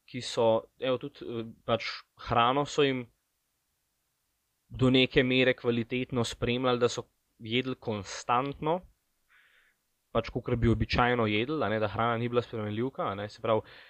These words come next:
govoriva, da niso bili v nekem ogromnem, eh, calorie, eh, kaj se že reče, surplusu.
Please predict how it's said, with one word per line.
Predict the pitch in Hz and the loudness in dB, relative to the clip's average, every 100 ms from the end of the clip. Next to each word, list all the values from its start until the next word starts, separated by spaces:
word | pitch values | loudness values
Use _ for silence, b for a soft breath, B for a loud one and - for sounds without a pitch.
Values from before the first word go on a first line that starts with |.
| b | b
govoriva, | 104 107 113 113 | -10 -4 -2 -2
da | 107 | -2
niso | 127 127 110 | -4 -4 -4
bili | 104 98 | -4 -4
v | 98 | -2
nekem | 98 101 107 98 95 - | -4 -4 -4 -6 -8 -10
ogromnem, | 104 101 101 101 95 95 95 98 | -6 -2 0 0 -4 -4 -8 -12
eh, | - 98 92 90 90 90 87 _ _ _ _ _ _ | -10 -6 -4 -4 -4 -6 -8 _ _ _ _ _ _
calorie, | - 104 101 98 98 95 95 | 0 2 4 2 0 -2 -4
eh, | 95 95 92 92 92 92 - _ _ _ _ _ _ - | -4 -2 0 0 -2 -4 -8 _ _ _ _ _ _ -12
kaj | 92 | -10
se | 95 | -6
že | 95 | -8
reče, | - | -6
surplusu. | 92 107 104 127 135 | -4 -4 0 -2 0